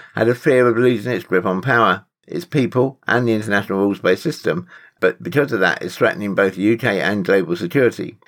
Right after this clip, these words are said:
He said that China has deliberately and patiently set out to gain strategic advantage by shaping the world's technology ecosystems, potentially impacting issues critical to the U K's well-being,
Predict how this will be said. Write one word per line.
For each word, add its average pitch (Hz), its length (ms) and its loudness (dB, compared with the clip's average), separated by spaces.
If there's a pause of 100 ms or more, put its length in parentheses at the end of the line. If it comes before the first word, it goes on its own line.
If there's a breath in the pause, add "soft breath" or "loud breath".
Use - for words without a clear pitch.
(160 soft breath)
He 110 100 -4
said 104 160 0
that 90 120 -6
China 123 320 2
has 110 160 0
deliberately 110 500 0
and 104 140 -2
patiently 107 600 -2
set 117 220 -2
out 95 200 -2
to 101 80 -6
gain 95 280 -2
strategic 90 540 -4
advantage 123 640 -2 (280 loud breath)
by 110 140 2
shaping 117 420 0
the 104 60 -4
world's 98 360 2
technology 98 600 0
ecosystems, 95 720 -4 (320 loud breath)
potentially 123 420 -2
impacting 101 400 -4
issues 92 320 -2
critical - 400 -2
to 87 100 -8
the 87 100 0
U 104 120 0
K's 95 240 -2
well-being, 90 600 0